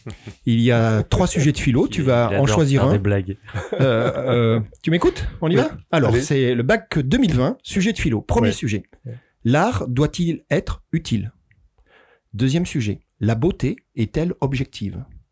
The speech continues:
Speaker 2: Troisième sujet. L'art peut-il se passer de règles ?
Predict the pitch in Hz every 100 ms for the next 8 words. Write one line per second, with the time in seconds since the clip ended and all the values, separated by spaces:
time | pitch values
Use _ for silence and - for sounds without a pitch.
0 | _ _ _ _ _ - 113 113 104 104
1 | 123 - 101 110 170 - - 139 - 113
2 | - - 131 - 196 117 127 127 107 104